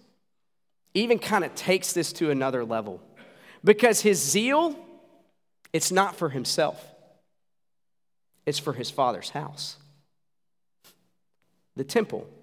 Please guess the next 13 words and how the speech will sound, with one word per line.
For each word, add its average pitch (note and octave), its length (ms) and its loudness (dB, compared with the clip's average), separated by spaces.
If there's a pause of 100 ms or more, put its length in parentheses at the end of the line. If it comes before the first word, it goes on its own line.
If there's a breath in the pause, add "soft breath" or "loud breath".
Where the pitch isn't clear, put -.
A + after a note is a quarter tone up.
(560 loud breath)
After F#3+ 300 4
rescuing G#3 680 4
his E3+ 200 -2
people F#3+ 360 -2
in D3+ 160 0
Egypt, D#3 440 -2
God F3+ 580 6
gives F3+ 360 4
them C#3+ 400 0 (220 loud breath)
instructions E3+ 1000 0
to D#3 100 -2
build F3 400 2
him C#3 380 -2